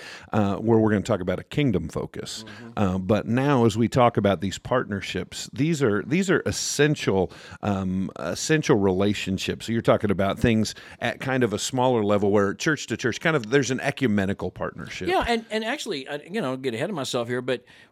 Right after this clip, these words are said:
Speaker 2: when they sent Barnabas and he went and got Paul, they spent a year there. Well, what happened? There was a famine in Jerusalem.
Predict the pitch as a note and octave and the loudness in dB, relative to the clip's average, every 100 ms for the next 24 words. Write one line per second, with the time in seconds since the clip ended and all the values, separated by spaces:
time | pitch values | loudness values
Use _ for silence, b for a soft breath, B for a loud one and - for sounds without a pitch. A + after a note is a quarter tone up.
0 | - D3 C#3+ - F#3 B2+ C3+ F#3 G#3 C#3 | 0 2 2 2 0 0 0 2 0 -2
1 | C3 C#3+ E3 C#3 B2+ A#2+ - F3+ G#3+ E3+ | 0 0 0 -2 -2 -2 0 2 2 2
2 | B2+ - - D#3+ D3+ B2 C3 G#3 C3+ A#2+ | 0 -4 -8 -4 -2 0 2 2 4 2
3 | B2+ B2 b b _ - G3+ A3 A#3 B3 | 0 -6 b b _ -4 0 2 2 2
4 | B3+ B2+ G#2+ D3+ D3 C3 C3 - D#3 G#3 | 0 0 0 2 2 -2 -4 -4 0 2
5 | F#3 D3 - C#3+ C#3+ D3 C#3 C3+ D#3+ G3+ | 2 0 -2 -2 -2 -4 -6 0 0 2
6 | - | 0